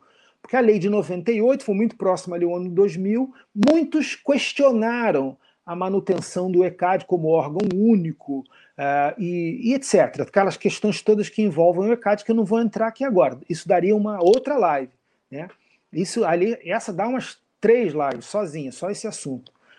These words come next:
É, então, aí eles fo-, os tribunais foram confirmando, não, sim, é o ecad, tem que funcionar desse jeito, mas aí em dois mil e treze veio essa lei dizendo: olha aqui, tudo bem, é o ecad que tem que funcionar, mas ele também precisa seguir certos critérios,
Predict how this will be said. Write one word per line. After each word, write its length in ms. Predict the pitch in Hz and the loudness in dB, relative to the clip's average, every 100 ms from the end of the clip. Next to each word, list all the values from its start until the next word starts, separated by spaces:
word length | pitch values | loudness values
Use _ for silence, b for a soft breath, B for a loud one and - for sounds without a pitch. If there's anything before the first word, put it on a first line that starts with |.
| b b | b b
É, 360 | 151 147 151 - | -4 -2 -2 -2
então, 360 | 175 196 254 - | 0 2 0 2
aí 140 | 240 | 2
eles 120 | 269 | 2
fo-, 160 | - 226 | 2 0
os 140 | 202 | 0
tribunais 400 | - 214 208 208 | -2 0 2 2
foram 320 | - 233 247 233 | 2 2 4 2
confirmando, 920 | 190 170 214 226 185 208 226 262 254 | 0 -4 -4 -4 -2 0 2 2 0
não, 220 | 220 226 | -2 -2
sim, 400 | - - 220 233 | -6 -4 -2 0
é 80 | 160 | -2
o 100 | 175 | -4
ecad, 540 | 202 196 220 247 214 | -4 -6 -4 -6 -8
tem 160 | - 202 | -8 -8
que 80 | |
funcionar 380 | - 170 185 165 | -8 -12 -12 -10
desse 280 | 156 165 240 | -8 -2 0
jeito, 340 | 190 208 240 _ b b | 4 4 4 _ b b
mas 180 | - 330 | -2 4
aí 120 | 294 | 6
em 20 | |
dois 160 | 247 233 | 6 6
mil 140 | 220 | 4
e 20 | 247 | 2
treze 320 | - 254 202 | 2 0 2
veio 140 | 214 | 0
essa 180 | 208 226 | 0 -2
lei 160 | 220 240 | -2 -2
dizendo: 400 | 226 175 190 214 | -4 -4 -4 -2
olha 120 | 240 | -2
aqui, 340 | - 165 135 _ | -4 -4 -4 _
tudo 180 | - 277 | -2 2
bem, 300 | 196 170 151 | 4 2 2
é 60 | 180 | 4
o 120 | 208 | 4
ecad 460 | 220 190 175 196 | 4 0 -2 -2
que 80 | - | -8
tem 160 | - 151 | -16 -14
que 80 | - | -12
funcionar, 580 | 170 160 226 196 202 - B B | -12 -8 -6 -4 -6 -8 B B
mas 200 | 302 247 | 2 4
ele 160 | 311 | 4
também 640 | 277 254 185 240 285 175 143 | 4 4 6 4 4 2 -2
precisa 380 | - - 214 | -12 -8 -6
seguir 400 | 233 - 180 226 | -4 -4 -4 -4
certos 480 | - - 208 - 185 | -2 2 2 0 -12
critérios, 600 | - 233 - 196 190 196 | -6 -4 0 0 0 -4